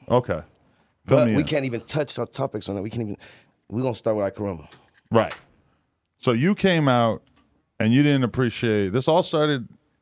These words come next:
Speaker 1: wait.
Speaker 2: I, I made Tiger take it down.
Speaker 1: You feel like you're the reason why?
Speaker 2: Nah, yeah. No, I know I am. I know so.
Speaker 1: Did you have a conversation with him or?
Speaker 2: Nah, word got to him through the streets.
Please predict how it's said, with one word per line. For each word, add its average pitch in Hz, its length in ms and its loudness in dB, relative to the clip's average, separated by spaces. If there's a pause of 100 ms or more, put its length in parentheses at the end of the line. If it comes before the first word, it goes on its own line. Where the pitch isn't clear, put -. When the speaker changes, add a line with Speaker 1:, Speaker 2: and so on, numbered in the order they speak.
(160)
Speaker 1:
wait. 120 320 -2
Speaker 2:
I, 120 80 0
I - 20 -2
made 135 260 -2
Tiger 131 320 -2
take 123 220 -6
it 113 100 -6
down. 110 220 -6 (540)
Speaker 1:
You 147 140 2
feel 151 200 2
like 117 140 2
you're 127 180 0
the 113 100 0
reason 85 260 -4
why? - 160 -12 (420)
Speaker 2:
Nah, 139 240 0
yeah. 131 260 -4
No, 123 220 0
I 143 60 -2
know 156 200 -2
I 113 160 -2
am. 80 140 -10 (1300)
I 101 60 -4
know 147 220 -2
so. 90 340 -8 (1400)
Speaker 1:
Did 117 160 0
you 127 80 2
have 123 120 2
a 113 40 -2
conversation 113 640 -2
with 151 160 -4
him 156 220 -2
or? 92 180 -4 (500)
Speaker 2:
Nah, 135 200 0
word 131 260 -2
got 131 220 -4
to 123 100 -8
him 131 160 -4
through 127 160 -10
the 123 60 -8
streets. - 420 -10